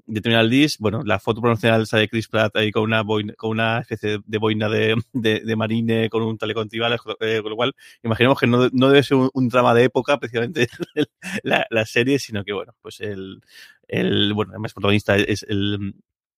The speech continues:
está basado en una novela de, de, de Jack Carr, también con el mismo título, de Terminal List, eh, y pues un grupo de, de, de Navy seals que tiene que hacer una, una misión, eh, encubierta, así que bueno, os podéis hacer una idea de, de por dónde van los tiros y nunca mejor dicho.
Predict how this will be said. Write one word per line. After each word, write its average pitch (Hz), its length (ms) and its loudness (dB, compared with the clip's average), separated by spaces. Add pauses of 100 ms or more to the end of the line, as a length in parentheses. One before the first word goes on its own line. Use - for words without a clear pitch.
(160)
está 120 160 0
basado 113 240 4
en 107 80 4
una 107 140 4
novela 110 200 6
de, 104 180 4
de, 101 360 2
de 98 160 -4
Jack 101 180 0
Carr, 117 300 0
también 95 260 -8
con 101 160 -6
el 98 80 -4
mismo 98 140 -2
título, 113 400 -2
de 104 140 0
Terminal 101 300 0
List, 123 280 -2 (260)
eh, 95 400 2
y 95 120 -2
pues 95 180 -14 (140)
un 113 120 -4
grupo 110 260 4
de, 104 220 2
de, 101 280 4
de 98 120 0
Navy 104 220 2
seals 123 320 0
que - 140 -12
tiene 98 180 -6
que - 80 -8
hacer 101 140 -8
una, 101 160 -4
una 104 140 -6
misión, 101 480 -4
eh, 101 240 -2
encubierta, 110 580 0 (280)
así 101 220 -6
que 104 80 0
bueno, - 300 -4
os - 80 -4
podéis 117 180 2
hacer 120 140 4
una 113 180 4
idea 110 160 2
de, 104 180 0
de 107 120 -2
por 101 180 2
dónde 156 100 6
van 113 140 4
los 113 140 0
tiros 123 420 2
y 110 100 2
nunca 110 220 2
mejor - 300 -6
dicho. - 260 -14